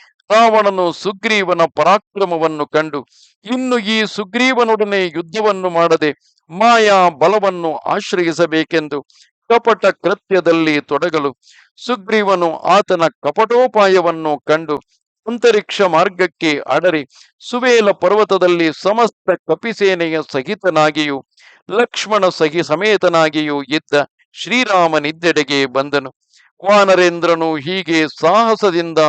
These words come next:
ಯುದ್ಧ ಮಾಡಿ ಹಿಂತಿರುಗಿದುದನ್ನು ಕಂಡು ಕಪಿಗಳು ಹರ್ಷ ಘೋಷ ಮಾಡಿದರು.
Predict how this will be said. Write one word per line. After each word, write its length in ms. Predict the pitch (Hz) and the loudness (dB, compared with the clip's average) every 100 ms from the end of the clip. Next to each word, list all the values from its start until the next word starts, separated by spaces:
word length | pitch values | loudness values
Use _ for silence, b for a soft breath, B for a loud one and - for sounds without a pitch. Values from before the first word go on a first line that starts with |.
| 147 | 0
ಯುದ್ಧ 340 | 135 147 185 | -4 -4 -2
ಮಾಡಿ 360 | 190 156 143 131 b b _ | 2 2 0 -6 b b _
ಹಿಂತಿರುಗಿದುದನ್ನು 1120 | 214 254 233 214 196 180 165 165 170 160 151 | -6 -4 0 0 2 -2 -2 -2 -2 -2 -6
ಕಂಡು 440 | - 151 165 156 135 | -4 -4 -2 -4 -8
ಕಪಿಗಳು 920 | _ _ _ _ - 233 202 180 165 | _ _ _ _ -6 0 2 2 0
ಹರ್ಷ 380 | 120 165 - 214 | 0 -4 -2 -2
ಘೋಷ 420 | 180 131 196 - | -2 -2 -4 -2
ಮಾಡಿದರು. 560 | 160 147 147 139 135 | -2 -2 -4 -8 -12